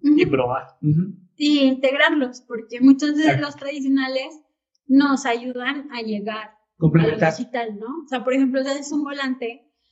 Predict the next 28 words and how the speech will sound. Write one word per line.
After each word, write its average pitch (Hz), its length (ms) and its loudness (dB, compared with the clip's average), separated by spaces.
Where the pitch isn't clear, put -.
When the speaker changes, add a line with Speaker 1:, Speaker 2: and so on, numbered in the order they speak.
Speaker 1:
todo 381 200 0
depende 370 300 0
también, 277 580 4
o 254 80 -12
sea, 240 360 -4
primero 311 340 2
es - 180 -20
prim-, 269 540 8
eh, 247 280 -4
identificar 262 800 -2
dónde 294 400 -4
está 277 280 -6
tu 254 140 -8
cliente 233 380 -2
y 277 220 6
en 254 140 4
base 262 240 2
a 277 100 0
eso 285 200 -10
ya 247 240 2
decides 247 600 -4
cómo, 285 260 8
con 262 200 4
qué 285 120 0
medios 285 380 2
lo 240 140 0
puedes 247 220 -4
encontrar. 214 540 -2